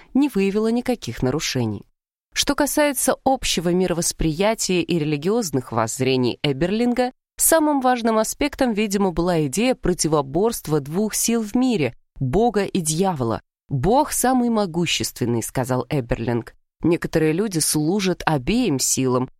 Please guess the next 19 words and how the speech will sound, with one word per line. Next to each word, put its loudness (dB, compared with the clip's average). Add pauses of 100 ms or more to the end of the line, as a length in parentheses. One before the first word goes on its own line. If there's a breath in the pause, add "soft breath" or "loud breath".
например, 2
когда 0
выполняют 0
беспрехен, -2 (260)
практику, 0
которую 2
можно 0
использовать -2
во 2
благо 0
и -2
во 0
имя 0
зла. 0 (400)
Бог 0
испытывает -2
людей, -2
чтобы -4
узнать, -2